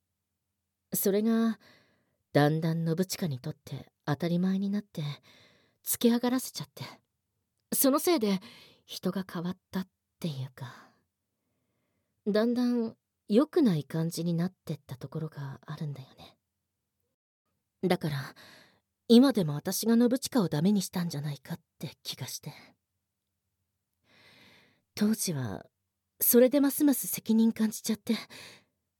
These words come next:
私がいないと、信親もっとダメになる。私が支えなきゃってなっちゃって。<laughs> バカみたいでしょ？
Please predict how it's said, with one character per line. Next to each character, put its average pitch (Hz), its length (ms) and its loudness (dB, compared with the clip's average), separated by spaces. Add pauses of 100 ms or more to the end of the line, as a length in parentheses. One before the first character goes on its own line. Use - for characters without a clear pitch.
私 226 360 0
が 240 100 4
い 233 80 4
な 247 120 4
い 240 60 2
と、 185 140 -4 (580)
信 269 140 8 (260)
親 220 80 2
も 220 180 4
っ - 140 0
と 277 80 2
ダ 202 140 0
メ 220 80 4
に 208 100 0
な 180 100 -6
る。 165 60 -10 (880)
私 202 360 -6
が 233 100 -2
支 - 160 -6 (140)
え 240 100 2
な 254 140 0
き - 140 -14
ゃ 214 40 -8
っ - 60 -16 (320)
て 143 180 -10
な 123 140 -10
っ - 40 -20
ち - 120 -12
ゃ - 20 -10
っ - 100 -16
て。 - 80 -20 (2250)
<laughs> 320 720 -10 (120)
バ 127 240 -2
カ 277 160 0
み 196 100 0
た - 160 -16
い - 40 -20
で - 80 -16
し - 160 -8
ょ？ 185 40 -6